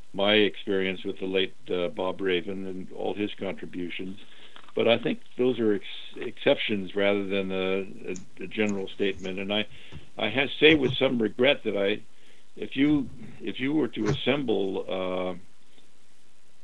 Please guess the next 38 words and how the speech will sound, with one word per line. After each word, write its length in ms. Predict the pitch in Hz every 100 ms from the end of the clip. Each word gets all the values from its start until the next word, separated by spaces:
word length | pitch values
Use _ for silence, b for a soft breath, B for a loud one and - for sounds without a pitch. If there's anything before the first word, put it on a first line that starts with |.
| - - - - - - - - -
a 160 | 107
group 360 | 95 104 123 123
of 200 | 107 90
young 280 | 101 117 120
associates 640 | 95 120 123 - 104 101 -
who 180 | 104
are 120 | 101 101
under 380 | 101 95 95 - -
extraordinary 920 | - - - 139 151 123 101 95 90
pressure 440 | - 117 - 101 90
in 80 |
these 200 | 90 90 -
firms 300 | 107 98 92 -
to 80 | 95
bill 360 | 98 107 104
hours, 420 | 107 113 85 87 - - - - - - - -
and 120 | 98 123
say 100 | 120
you 160 | 113
wanted 300 | 107 110 104
to 100 | 101 98
have 200 | 107 95
a 140 | 92 -
two-hour 420 | - 120 101 95
session 420 | 92 120 120 104 98
on 120 | 92
the 80 | 92
firm's 340 | 110 107 -
history, 380 | 127 123 110 98
I'm 120 | 123
not 160 | 123 104 -
sure 240 | 113 98
how 80 | 104
many 200 | 104 104
you'd 240 | 98 101
get 240 | 107 123 -
there 220 | 90 82
unless, 240 | 90 98